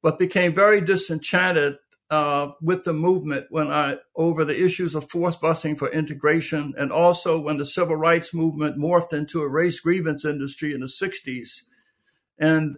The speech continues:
they became elected officials. And, and, and so what I've witnessed is that the, the decline in these communities in the face of civil rights gains.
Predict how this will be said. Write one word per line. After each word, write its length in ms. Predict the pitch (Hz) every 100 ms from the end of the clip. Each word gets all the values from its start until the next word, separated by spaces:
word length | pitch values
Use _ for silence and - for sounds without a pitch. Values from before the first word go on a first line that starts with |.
| _
they 220 | 147 165 170
became 480 | 165 165 170 165
elected 420 | 151 165 175 170 151
officials. 800 | 147 208 202 185 160 156 - - _ _ _ _ _ _ _ _
And, 520 | 156 156 151 151 147 - _ _
and, 160 | 156 156
and 420 | 147 - 160 156
so 220 | - 170
what 200 | 156 190
I've 220 | 185 165
witnessed 580 | 180 214 170 170 - - _ _ _
is 320 | 170 160 147 -
that 340 | 156 151 - _ _
the, 300 | - 147 175
the 120 | 165 165
decline 840 | - - 202 214 202 165 151 156
in 180 | 180 180
these 240 | 170 185 175
communities 840 | 175 180 185 156 160 151 143 - _ _ _ _ -
in 140 | 175
the 80 | 151
face 400 | - 190 190 -
of 140 | 165
civil 280 | - 190 165
rights 400 | 156 175 170 -
gains. 600 | 170 156 151 147 139 -